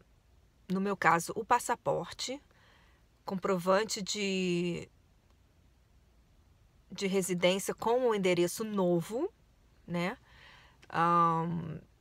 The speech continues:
mas o que? Ah, o Social Security, que é tipo o C P F. E um outro, eu tenho que preencher um outro formulário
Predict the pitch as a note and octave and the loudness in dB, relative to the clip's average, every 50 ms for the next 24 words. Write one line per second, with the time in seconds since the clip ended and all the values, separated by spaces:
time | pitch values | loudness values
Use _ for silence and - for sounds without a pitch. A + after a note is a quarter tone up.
0 | _ _ _ _ - - _ _ _ _ _ _ _ _ _ _ _ _ _ _ | _ _ _ _ -20 -20 _ _ _ _ _ _ _ _ _ _ _ _ _ _
1 | _ _ _ _ _ _ _ _ _ _ - - - F3 F#3 F#3+ F3+ F3 - E3+ | _ _ _ _ _ _ _ _ _ _ -12 -10 -8 -4 -2 -2 -2 -2 -4 -8
2 | - - - - E3+ F3 E3+ E3+ - - - G3 G3+ - - B3+ A#3 - - G#3 | -10 -2 2 4 6 6 4 2 -2 -2 -2 -2 0 0 0 -2 -2 -2 -4 -8
3 | - - - G3+ G#3+ A#3 B3+ C4 - - - - A3 G3+ G3 F#3 F3+ F3+ - - | -6 -4 -4 -2 -2 -2 -2 -4 -6 -8 -6 -4 0 2 4 4 4 2 0 -4
4 | A3 G#3+ - - - A#3+ A#3 G3+ _ _ _ _ _ _ _ _ _ - - E3 | -8 -8 -8 -8 -8 -8 -8 -10 _ _ _ _ _ _ _ _ _ -12 -10 -6
5 | - - F#3 - - F3+ E3 E3 E3 F3 G3+ - - - C4+ C#4+ E4 - _ _ | -4 -4 -2 0 0 0 2 2 0 0 -2 -2 -4 -6 -6 -6 -6 -8 _ _
6 | _ _ _ _ _ _ _ _ _ _ _ _ _ _ _ _ _ _ _ _ | _ _ _ _ _ _ _ _ _ _ _ _ _ _ _ _ _ _ _ _
7 | _ _ _ _ _ _ _ _ _ _ _ _ _ _ _ _ _ _ _ _ | _ _ _ _ _ _ _ _ _ _ _ _ _ _ _ _ _ _ _ _
8 | _ _ _ - - G#3+ A3+ A3+ A3 A3 A3+ A3+ A3 G#3+ G#3+ A3 A3 G#3+ - - | _ _ _ -10 -8 -4 -2 0 0 0 0 0 -2 0 0 0 0 0 -2 -2
9 | A#3+ A#3 A#3 A#3 A#3 A#3 A#3 A3+ A3+ A3+ A3 G#3+ G#3 G3+ - - - _ - G3 | -2 0 0 0 0 -2 -2 -2 -4 -4 -6 -6 -8 -8 -10 -12 -14 _ -8 -4
10 | F#3+ - G#3 G3 - - G#3 G#3+ G3 - - G#3 G3+ G3 G#3+ G#3+ - - - A3+ | -2 0 -2 -2 -2 -2 -2 -2 -2 -2 -2 -2 0 0 -2 -2 -4 -4 -6 -4
11 | A3 A3 A3+ A3 F#3+ F3 F3 E3+ F3+ F3 | -4 -4 -2 2 2 4 4 2 0 -2